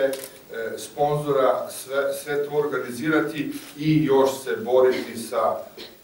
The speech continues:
nekim duhovima sa strane, e, to nije baš lako. Očito da je bila takva strategija, ali svejedno, ja oko toga ne bih sada puno pričao, nego, e, mi imamo danas, e,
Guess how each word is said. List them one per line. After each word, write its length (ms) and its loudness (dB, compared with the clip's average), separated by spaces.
nekim 340 -10
duhovima 600 -6
sa 120 -8
strane, 360 -2
e, 140 -6
to 160 -4
nije 200 0
baš 240 -4
lako. 220 -2
Očito 440 -6
da 180 -6
je 80 -6
bila 200 -12
takva 300 -14
strategija, 600 -8
ali 220 -6
svejedno, 540 -6
ja 180 -2
oko 360 -4
toga 220 -4
ne 180 -10
bih 80 -14
sada 380 -4
puno 120 -14
pričao, 280 -14
nego, 300 -10
e, 880 -16
mi 80 -8
imamo 400 -6
danas, 380 -4
e, 120 -16